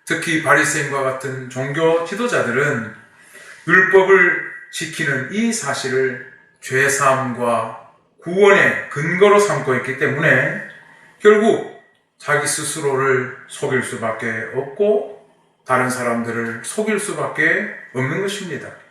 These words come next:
왜냐하면 사람들에게 자신은 구원받은 사람으로 비춰져야 하기 때문에 자기의 치부를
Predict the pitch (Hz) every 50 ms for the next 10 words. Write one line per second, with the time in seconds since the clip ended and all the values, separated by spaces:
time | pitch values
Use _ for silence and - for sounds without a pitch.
0 | _ _ _ _ _ _ _ _ _ _ _ _ _ _ _ _ _ _ _ _
1 | _ _ - 202 220 214 196 196 196 190 185 175 - - - 202 202 202 202 202
2 | 196 196 190 180 180 185 196 190 - - - - - - - - - - 185 -
3 | - 214 202 196 - - - - - - - - _ _ _ _ _ - 202 208
4 | 226 240 233 226 208 196 196 196 196 196 185 - 160 165 151 151 147 143 135 135
5 | 151 156 - 185 - - - - - - _ _ _ _ _ _ _ _ _ _
6 | - 185 180 - - 254 202 202 190 180 165 156 147 139 135 127 - 135 127 117
7 | 123 120 123 117 - - - - _ _ _ _ _ _ _ _ _ _ _ -
8 | - 131 135 143 139 139 143 143 139 131 135 - - - 147 135 123 131 123 123
9 | 117 110 -